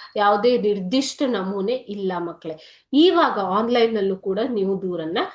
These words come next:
ಸಲ್ಲಿಸಬಹುದು. ಈ ಮಾಹಿತಿಯಲ್ಲಿ ದೂರು ಕೊಡುವವನ ಹೆಸರು, ವಿಳಾಸ ಮತ್ತು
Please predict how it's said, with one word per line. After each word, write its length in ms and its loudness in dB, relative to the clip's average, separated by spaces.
ಸಲ್ಲಿಸಬಹುದು. 840 0
ಈ 240 6
ಮಾಹಿತಿಯಲ್ಲಿ 1000 2
ದೂರು 340 2
ಕೊಡುವವನ 680 0
ಹೆಸರು, 840 -2
ವಿಳಾಸ 600 0
ಮತ್ತು 640 -10